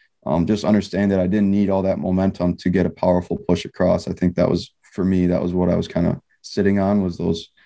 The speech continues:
big pushes across, and just realizing that if I wa-, if I was standing still or even just with a little bit of momentum, I could still get there in, in plenty of time.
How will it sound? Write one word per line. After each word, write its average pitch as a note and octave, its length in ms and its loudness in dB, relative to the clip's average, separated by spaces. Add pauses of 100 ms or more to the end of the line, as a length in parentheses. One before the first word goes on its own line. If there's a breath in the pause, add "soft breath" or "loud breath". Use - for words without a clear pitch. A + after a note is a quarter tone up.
(220 soft breath)
big F#2 220 0
pushes F#2 300 0
across, F2 480 -2
and F2+ 160 0
just F#2 220 -4
realizing F#2 460 0
that F2+ 220 0 (680 soft breath)
if G#2+ 120 -6
I F#2+ 100 2
wa-, F#2+ 220 2
if G2+ 120 -4
I G2 80 4
was F#2+ 160 0
standing G2 600 -2
still G2 320 -2
or G2 100 2
even G2 200 0
just F2+ 180 -6
with F2+ 100 0
a F2+ 80 0
little F#2 300 -2
bit G2+ 140 -2
of G#2 60 2
momentum, G#2 520 0
I F2+ 120 -2
could F2 160 -6
still F2+ 240 0
get D2+ 220 -2
there F2+ 220 0
in, F2+ 220 0
in F2+ 160 0
plenty - 240 -4
of - 80 -2
time. - 320 -6